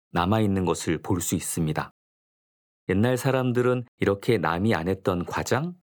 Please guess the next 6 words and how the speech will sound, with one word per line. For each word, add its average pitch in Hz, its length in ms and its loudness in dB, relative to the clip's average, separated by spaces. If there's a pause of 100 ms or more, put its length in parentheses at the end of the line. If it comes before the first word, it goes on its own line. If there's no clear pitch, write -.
(200)
남들보다 90 640 -2
더한 101 340 0
기지로 - 520 -4 (460)
스스로의 117 560 0
창의력을 92 720 -2 (300)
뽐냈습니다. 117 800 -2